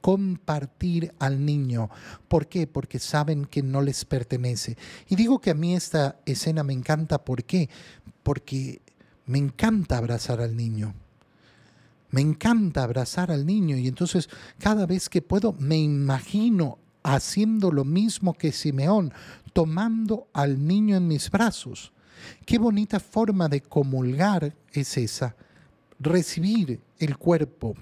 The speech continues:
la sangre de nuestro Señor e imaginar cómo estoy tomando al niño, cargándolo. ¿Y qué hace uno cuando toma a un niño en sus brazos, un bebé?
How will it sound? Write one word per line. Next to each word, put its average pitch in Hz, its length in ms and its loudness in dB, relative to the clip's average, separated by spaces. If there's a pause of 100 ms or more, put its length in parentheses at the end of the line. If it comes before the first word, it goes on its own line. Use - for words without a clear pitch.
(800)
la 123 240 -2
sangre 143 540 0
de 123 100 -4
nuestro 123 380 -4
Señor 143 340 -2 (560)
e 131 120 -2
imaginar 131 760 0 (800)
cómo 185 240 2
estoy 196 400 0
tomando 170 640 0
al 147 160 0
niño, 170 360 2
cargándolo. 143 800 2 (320)
¿Y 196 120 -2
qué 285 160 4
hace 170 320 -2
uno 160 240 0
cuando 147 320 0
toma 165 260 0
a 160 40 0
un 147 220 -2
niño 160 300 2
en 135 100 0
sus 139 220 -2
brazos, 135 560 -2
un 160 140 2
bebé? 139 400 2